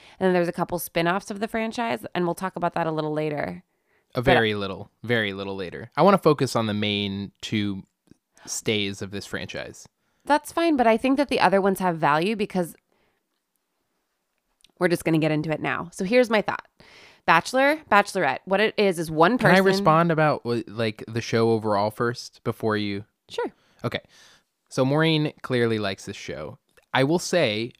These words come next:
Speaker 2: for full disclosure, there were several seasons, probably two or three of each The Bachelor and The Bachelorette, where I was fully invested in watching because
Speaker 1: Josh live tweeted with a friend of his.
Speaker 2: I live,
Speaker 1: They
Speaker 2: we
Speaker 1: had,
Speaker 2: live
Speaker 1: like,
Speaker 2: tweeted.
Speaker 1: fan accounts.
Speaker 2: We had fan accounts.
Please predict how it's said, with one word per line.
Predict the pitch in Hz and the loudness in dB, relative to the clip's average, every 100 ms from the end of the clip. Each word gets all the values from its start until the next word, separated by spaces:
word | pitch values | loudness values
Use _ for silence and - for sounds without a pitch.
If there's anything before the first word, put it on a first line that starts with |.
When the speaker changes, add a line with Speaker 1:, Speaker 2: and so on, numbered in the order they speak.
| _ _ | _ _
Speaker 2:
for | _ 135 120 | _ -4 -4
full | - 131 | 0 2
disclosure, | 147 190 - 175 113 101 80 - | 2 0 4 4 4 0 -6 -2
there | 127 | 0
were | 151 143 - | 2 2 -2
several | - 151 160 180 | -4 0 0 0
seasons, | - - 135 117 95 78 110 - _ _ _ _ _ | -2 -4 -2 -2 -6 -10 -14 -16 _ _ _ _ _
probably | - 131 131 120 117 | 0 2 2 0 -2
two | - 151 | 0 0
or | 143 | 2
three | 131 127 123 110 | 0 0 2 0
of | - | -2
each | 123 - - | -6 -6 -4
The | |
Bachelor | 98 101 110 - 110 107 98 | -2 0 -2 -4 -4 -2 -2
and | 117 117 | -2 -2
The | |
Bachelorette, | 104 107 - 104 98 113 | -2 -2 -2 -4 -4 -6
where | 110 | -4
I | 104 | -2
was | 123 127 - _ - | 0 -2 -4 _ -4
fully | 139 143 151 135 | -2 2 2 0
invested | 123 107 110 - 127 | -4 -4 -6 -4 -4
in | 110 101 | -2 -4
watching | - - - 170 208 - _ - - _ _ | -4 -6 -4 -6 -6 -12 _ -20 -20 _ _
because | 131 - 131 120 | -6 0 2 4
Speaker 1:
Josh | 240 262 214 | 4 2 -2
live | 165 165 190 202 - | 4 6 6 4 -2
tweeted | - 190 170 143 - | -2 0 2 -2 -4
with | - | -8
a | |
friend | - 170 170 | 0 2 2
of | 156 | 0
his. | - - - - 123 | -6 -12 -14 -6 -2
Speaker 2:
I | 127 | 0
live, | 117 131 151 | 4 2 2
Speaker 1:
They | 185 | 2
Speaker 2:
we | - | 2
Speaker 1:
had, | |
Speaker 2:
live | 120 120 180 | 4 4 4
Speaker 1:
like, | 185 | 2
Speaker 2:
tweeted. | 127 113 | 2 2
Speaker 1:
fan | 185 202 | 2 0
accounts. | - 127 120 - | -2 -6 -8 -4
Speaker 2:
We | 123 | -2
had | 135 | -2
fan | - 117 120 | 0 -2 -2
accounts. | 151 113 107 - - | -2 -2 -4 -6 -14